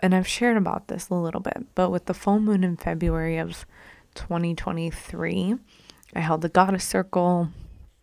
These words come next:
It was so powerful. I had a goddess photo shoot with some friends. It was, like, a witchy, fun time on the mountain, uh, with the full moon rising. And,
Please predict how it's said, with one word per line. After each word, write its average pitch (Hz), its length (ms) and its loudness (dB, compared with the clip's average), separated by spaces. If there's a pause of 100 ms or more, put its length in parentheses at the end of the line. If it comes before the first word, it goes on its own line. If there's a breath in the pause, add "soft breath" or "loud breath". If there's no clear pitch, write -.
(380)
It - 180 -10
was - 100 0
so 170 240 2
powerful. 165 680 0 (640 loud breath)
I 170 380 0
had 170 180 -2
a 165 40 -4
goddess 180 360 2
photo 175 260 0
shoot 170 360 -2
with - 280 -6
some 170 260 -6
friends. 165 380 -2
It 175 120 -4
was, 170 200 -4
like, 170 120 -6
a 170 60 2
witchy, 170 420 -2
fun 165 420 -2
time 170 320 -4
on 165 40 -4
the 165 80 -2
mountain, 165 440 -2 (920 loud breath)
uh, 175 320 2
with 170 140 -2
the - 80 -2
full 180 240 2
moon 170 280 2
rising. 165 680 0
And, 170 420 2